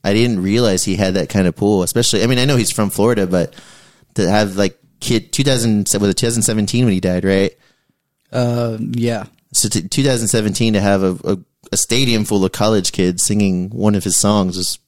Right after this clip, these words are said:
Speaker 1: pretty cool.
Speaker 2: Yeah. Yeah, I went to, uh, his concert on that last tour. Man, that was one of the most amazing things I've ever seen in my life.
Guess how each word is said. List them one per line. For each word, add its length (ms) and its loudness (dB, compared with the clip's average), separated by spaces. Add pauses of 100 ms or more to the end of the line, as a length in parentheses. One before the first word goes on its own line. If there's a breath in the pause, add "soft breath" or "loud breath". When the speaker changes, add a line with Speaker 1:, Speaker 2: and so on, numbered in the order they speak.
(100)
Speaker 1:
pretty 220 0
cool. 460 0
Speaker 2:
Yeah. 280 -4 (960)
Yeah, 260 0
I 160 0
went 200 0
to, 340 -2 (460)
uh, 460 0
his 260 -2
concert 480 -2
on 160 0
that 160 -4
last 380 -4
tour. 420 -4 (300)
Man, 400 -2 (220)
that 160 -2
was 480 -2 (140)
one 260 -2
of 80 2
the 60 0
most 300 -2
amazing 420 0
things 280 -2
I've 180 -2
ever 180 -6
seen 240 -4
in 80 -4
my 120 -8
life. 400 -12